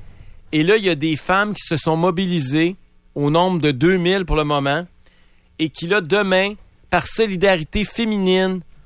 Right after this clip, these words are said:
vont porter des cotons ouatés parce que, encore une fois, les hommes se seraient appropriés le corps de la femme puis ils tr-, seraient en train de lui dicter quoi porter.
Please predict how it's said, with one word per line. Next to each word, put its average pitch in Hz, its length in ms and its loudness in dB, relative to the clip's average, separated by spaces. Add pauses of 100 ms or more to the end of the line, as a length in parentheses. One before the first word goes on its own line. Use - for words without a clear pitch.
(280)
vont 156 200 2
porter 185 760 0 (220)
des 131 160 -4
cotons 190 320 0
ouatés 175 520 0 (500)
parce 160 240 -2
que, 202 80 -2 (100)
encore 208 420 2
une 185 100 -2 (120)
fois, 180 220 0
les 160 360 -2
hommes 185 240 2
se 156 140 -6
seraient - 240 -6
appropriés 180 720 0
le 160 100 2
corps 180 300 4
de 156 60 -2
la 151 120 0
femme 170 420 -2 (280)
puis 147 120 -4
ils 151 60 -2
tr-, - 140 -8
seraient - 160 -4
en 160 140 4
train 190 180 -2
de 175 140 2
lui 151 200 0
dicter 165 560 -2
quoi 180 280 0
porter. 143 480 -2